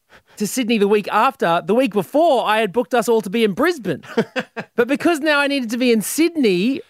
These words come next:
Speaker 1: the week before, I needed to
Speaker 2: Yeah.
Speaker 1: then change the Brisbane flights to the week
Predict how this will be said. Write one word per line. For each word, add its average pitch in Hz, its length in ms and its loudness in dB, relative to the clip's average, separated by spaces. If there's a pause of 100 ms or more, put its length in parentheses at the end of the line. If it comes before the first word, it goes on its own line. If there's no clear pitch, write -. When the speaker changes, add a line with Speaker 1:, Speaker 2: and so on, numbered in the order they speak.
(320)
Speaker 1:
the 190 120 2
week 240 240 2
before, 233 640 0 (100)
I 233 120 0
needed 254 240 -2
to - 40 -6
Speaker 2:
Yeah. 233 60 -4
Speaker 1:
then 240 160 2
change 233 260 2
the 190 100 -2
Brisbane 330 420 0
flights 202 400 -2
to - 60 -8
the 240 80 0
week 233 260 0